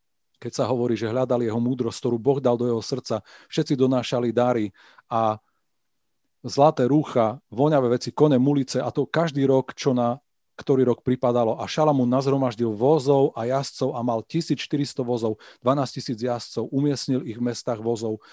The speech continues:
u seba. Nahromadil striebro v Jeruzaleme ako kameň a cedrového dreva. D-, kone dovážali Šalamúnovi z Egypta,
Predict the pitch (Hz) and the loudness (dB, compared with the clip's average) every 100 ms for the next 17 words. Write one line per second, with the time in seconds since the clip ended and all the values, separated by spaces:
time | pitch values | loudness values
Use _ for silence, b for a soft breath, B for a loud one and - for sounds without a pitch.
0 | B B 110 127 107 113 131 151 131 123 | B B -4 -4 -2 -2 -2 0 0 0
1 | 117 - 156 160 135 120 123 117 120 113 | -4 0 2 2 0 0 -2 -2 -4 -4
2 | 120 117 135 - 127 113 107 151 147 143 | -6 -6 -8 -2 -2 -2 -4 -2 2 2
3 | 127 123 120 120 110 104 - b b b | 2 -2 -6 -6 -6 -8 -12 b b b
4 | 120 - - 165 180 160 156 143 147 139 | -20 -8 0 0 2 2 2 2 2 0
5 | - 147 143 139 127 117 - 127 127 127 | -2 0 0 0 -2 -4 -4 -4 -4 -6
6 | - 113 | -6 -8